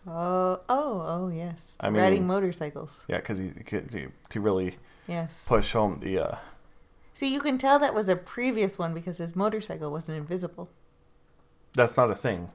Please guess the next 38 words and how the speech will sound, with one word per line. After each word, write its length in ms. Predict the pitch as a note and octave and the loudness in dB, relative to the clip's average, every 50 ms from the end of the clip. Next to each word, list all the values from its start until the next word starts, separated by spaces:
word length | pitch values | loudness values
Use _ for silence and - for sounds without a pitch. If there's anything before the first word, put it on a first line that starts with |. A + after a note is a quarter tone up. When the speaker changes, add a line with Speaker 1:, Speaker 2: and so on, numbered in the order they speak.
| - - | -2 0
Speaker 1:
I, 220 | G#3+ A3 A3 - | 0 2 0 -2
I 20 | |
think 240 | C#4 C#4 F4+ - - | -4 -6 -6 -6 -4
it 80 | E4 A3 | -2 0
is. 200 | G#3+ G3+ G#3 - | 0 0 0 0
I 40 | B3+ | 2
Speaker 2:
And, 80 | C#4 | 6
Speaker 1:
think 140 | - - - | 8 8 8
that's 80 | - - | 8 8
where 60 | - F#4 | 8 8
Speaker 2:
and, 80 | F#4 | 8
Speaker 1:
technology's 540 | - D#4 C4 A#3+ A#3+ A3 G#3+ F#3 F#3+ G3+ E3 | 6 4 6 8 8 8 8 6 2 0 0
going, 280 | - E3 D#3 D#3 D#3+ F3 | 2 4 4 4 2 2
you 60 | - | 2
Speaker 2:
and 80 | - | 4
Speaker 1:
know? 80 | D4+ D#4+ | 4 4
Speaker 2:
then, 80 | - A2 | 4 2
uh, 200 | - - - G3 - - | -2 -6 -6 -8 -6 -2
Speaker 1:
Once 280 | B3+ C#4+ E4+ F#4+ - | 0 2 2 0 0
we've 220 | F#4 E4 D4+ D4 - | -2 -4 -4 -4 -2
peaked 520 | - D4 C#4+ D4 - - - - - - - - - - - - - - - - | 2 2 2 2 2 -2 -12 -14 -14 -14 -16 -20 -20 -20 -20 -20 -20 -10 -2 2
at, 180 | A3 - - - | 2 2 2 2
like, 220 | G3 F#3 - - - - - - | -2 -2 -2 -6 -16 -20 -20 -14
usefulness, 920 | - A3 A3 A#3+ C#4 C#4 - - D#4 D#4 D#4 D#4+ E4+ E4 E4 - - - - - - - | -10 -6 -4 -4 -4 -4 -4 -4 -4 -4 -4 -4 -6 -8 -8 -12 -18 -20 -20 -20 -8 -2
it's 300 | - G3 G3 F#3+ - - | 0 2 2 2 -2 -8
just 400 | - - G3+ G3 G#3+ G#3 - - | -8 -2 -2 0 0 -2 -4 -8
gonna 180 | - G#3 F#3+ F#3 | -4 -2 -2 -2
be 420 | E3 F3+ F3+ F3 F3 E3+ D#3+ E3+ - - - - - - _ - - | -2 -4 -4 -4 -4 -6 -8 -8 -12 -18 -20 -20 -20 -20 _ -8 -4
visible 400 | - A3 G3+ G3+ F3+ G3+ G3+ G3 | -2 0 0 2 2 4 4 6
or 60 | F3+ | 4
invisible. 640 | D3+ D#3+ E3+ E3+ D#3 D#3+ D#3 F3 D#3+ D3+ - G3 F#3+ - - | 4 2 0 -2 -4 -4 -6 -6 -6 -6 -6 -8 -8 -10 -14
Speaker 2:
Okay. 200 | B2 A#2 A#2 C3 - - | -14 -12 -12 -14 -4 2
I 100 | - - | 4 4
didn't 140 | - C#4 B3 | 4 6 6
realize 340 | G3+ G3 G#3+ G#3 E3 C3 C3+ | 8 12 12 12 12 12 10
it 140 | C3+ B2+ A#2+ | 8 8 8
was, 260 | B2+ B2+ B2 A#2 B2 | 8 6 6 8 10
um, 500 | A#2+ A#2+ A#2 A#2 A2+ A2+ A2 G#2 G#2 | 12 12 12 12 12 10 6 0 -2